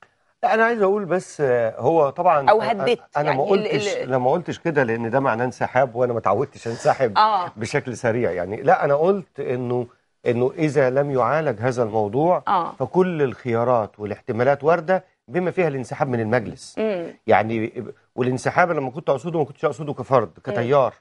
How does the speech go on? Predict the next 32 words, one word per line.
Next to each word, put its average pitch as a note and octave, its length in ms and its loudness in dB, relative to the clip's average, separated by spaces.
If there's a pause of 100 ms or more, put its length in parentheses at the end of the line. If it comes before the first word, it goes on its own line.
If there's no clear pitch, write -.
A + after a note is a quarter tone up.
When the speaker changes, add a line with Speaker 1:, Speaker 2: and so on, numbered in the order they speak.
(160)
Speaker 2:
مم. G3+ 280 -6
Speaker 1:
يعني G#2+ 200 2
عندنا، B2 580 0
آه، G2+ 40 -4
كوكي. F2+ 420 -14
بس B2+ 120 -12
أنا G#3 120 4
عايز G#3+ 160 2
أقول F#3 220 0
جملة D#3+ 280 0
هنا، A#2+ 280 -2 (140)
Speaker 2:
اتفضل. G3 220 0 (100)
Speaker 1:
لو A2+ 80 -2
سمحتي B2 400 -6
لي، A#2 160 -4 (680)
عشان D#3 360 2
بس C#3+ 240 -2
برضو C#3 380 2
إيه، D3 340 -4
آه، A2+ 300 0
م-، A2+ 160 -10 (480)
ما A#2+ 120 0
نحاولش C#3 420 0
نسود B2 380 0
الصورة G2+ 320 -4
قوي. E2 200 -6
Speaker 2:
مم. G3 260 -4 (200)
Speaker 1:
الفتنة G#2+ 540 -4 (400)
في A2+ 60 -6
مصر D3+ 480 0
صناعة B2+ 300 0
نظام. F2+ 280 -8